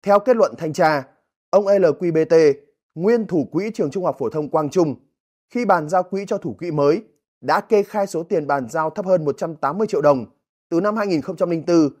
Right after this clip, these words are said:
đến năm hai nghìn không trăm mười tám. Đến đầu năm học hai nghìn không trăm mười tám, hai nghìn không trăm mười chín, ông T không bàn giao đầy đủ cho thủ quỹ mới, dẫn đến việc ông T còn giữ hơn hai trăm triệu đồng của nhà trường.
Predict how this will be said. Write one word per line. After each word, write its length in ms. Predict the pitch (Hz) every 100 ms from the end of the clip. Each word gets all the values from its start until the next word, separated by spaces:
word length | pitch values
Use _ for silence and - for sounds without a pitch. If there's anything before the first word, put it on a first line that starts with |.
| _ -
đến 180 | 135 160
năm 140 | 175
hai 100 | 170
nghìn 160 | 156 127
không 140 | 147
trăm 160 | 160 139
mười 100 | 117
tám. 340 | 110 123 165 220 _ _ _ _ _ _ _ _ _ _ _ _ _ _
Đến 220 | 151 170
đầu 160 | 208 165
năm 120 | 185
học 120 | 185 -
hai 100 | 175
nghìn 120 | 151
không 140 | 160
trăm 160 | 156 160
mười 140 | 127
tám, 340 | 113 120 139 208 _ _
hai 160 | 185
nghìn 120 | 202 147
không 140 | 175
trăm 160 | 175 151
mười 120 | 127
chín, 300 | 156 143 180 - _ _ _ _
ông 260 | 190 208 -
T 60 | 202 190
không 240 | 240 208
bàn 200 | 170 131
giao 180 | 127 165
đầy 160 | 151 127
đủ 180 | 127
cho 140 | 117 147
thủ 160 | 151 101
quỹ 120 | 139
mới, 320 | 143 143 214 - _ _ _
dẫn 240 | 120 160 175
đến 180 | 175 190
việc 180 | 185
ông 200 | - 185
T 40 | 202 190
còn 220 | 160 123
giữ 160 | 151 175
hơn 180 | 185
hai 140 | 165 180
trăm 160 | 190
triệu 160 | 165 127
đồng 240 | 131 127
của 140 | 98 117
nhà 140 | 120
trường. 320 | 120 151 127